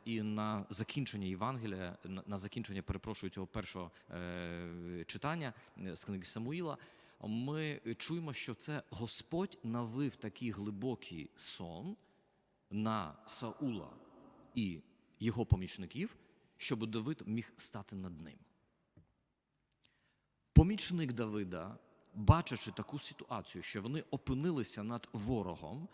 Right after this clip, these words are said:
він каже: «Дай мені дозвіл, я з одного разу вб'ю твого ворога, і не треба буде навіть вже повторювати». Тобто складається ситуація, яку намалював Бог.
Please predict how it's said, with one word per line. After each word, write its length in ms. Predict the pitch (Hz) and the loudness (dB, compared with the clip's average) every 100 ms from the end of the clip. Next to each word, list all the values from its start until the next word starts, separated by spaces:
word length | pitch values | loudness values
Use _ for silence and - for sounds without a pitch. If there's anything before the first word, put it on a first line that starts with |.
| - - _ | -18 -20 _
він 160 | 107 143 | -2 0
каже: 300 | 165 139 127 | 0 -2 -4
«Дай 300 | 110 156 156 | -2 -2 0
мені 240 | 120 104 | 0 -2
дозвіл, 640 | 101 131 139 98 101 120 - | -2 -2 -2 -2 -2 -2 -6
я 220 | 98 123 | -4 -2
з 140 | 117 - | 0 -2
одного 500 | - 123 117 156 156 | -4 -4 -2 -2 -2
разу 340 | 135 117 90 92 | -2 -2 -4 -4
вб'ю 460 | 87 87 101 90 73 - - _ | -6 -4 -2 -2 -6 -20 -20 _
твого 320 | - 98 90 92 | -6 -2 -2 -2
ворога, 420 | 117 117 90 87 - - - | -2 -2 -4 -8 -12 -14 -4
і 80 | 127 | 0
не 100 | 107 | 0
треба 280 | - 113 | -2 -4
буде 200 | 107 101 | -2 -2
навіть 280 | 98 98 90 | -2 -4 -4
вже 100 | 82 | -6
повторювати». 600 | 80 80 - 58 - - - _ _ _ _ _ _ _ _ _ _ _ _ _ _ _ _ _ _ _ _ _ | -10 -12 -12 -12 -14 -20 -20 _ _ _ _ _ _ _ _ _ _ _ _ _ _ _ _ _ _ _ _ _
Тобто 340 | - 98 - - - - _ _ | -2 -2 -4 -14 -16 -20 _ _
складається 760 | - - 123 117 113 170 185 165 | -2 0 2 2 2 0 2 2
ситуація, 640 | - 135 - 135 - 147 120 | 2 0 -2 0 0 0 0
яку 340 | 113 - 139 | -2 0 0
намалював 680 | 120 113 107 101 98 98 90 | 4 4 4 2 0 -2 0
Бог. 520 | 82 - - - - | 2 2 0 -14 -14